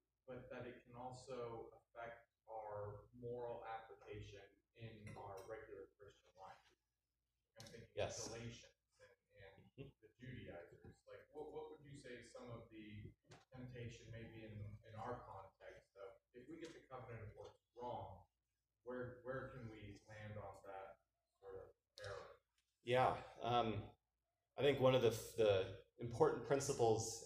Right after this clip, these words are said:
Speaker 2: uh, that comes to mind is that if you get the covenant of works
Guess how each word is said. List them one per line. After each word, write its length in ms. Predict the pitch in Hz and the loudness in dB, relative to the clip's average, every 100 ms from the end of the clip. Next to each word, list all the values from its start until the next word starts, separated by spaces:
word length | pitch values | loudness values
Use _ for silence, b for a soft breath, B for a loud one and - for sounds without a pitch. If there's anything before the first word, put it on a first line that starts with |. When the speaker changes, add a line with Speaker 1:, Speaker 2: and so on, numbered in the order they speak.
| - | -4
Speaker 2:
uh, 240 | - - - - _ _ _ _ | -4 -4 -6 -12 _ _ _ _
that 160 | 123 - | -2 2
comes 260 | 120 117 113 | 2 4 4
to 120 | 113 | 6
mind 380 | 113 127 120 113 | 8 8 6 6
is 240 | 113 113 | 4 8
that 460 | 117 117 - - - _ _ _ _ _ _ _ - | 10 10 8 -4 -14 _ _ _ _ _ _ _ -4
if 160 | 127 | 0
you 60 | 131 | 4
get 200 | 156 175 | 8 8
the 80 | - | 10
covenant 380 | - 175 165 147 | 12 12 12 8
of 120 | 135 | 8
works 260 | 127 - | 8 6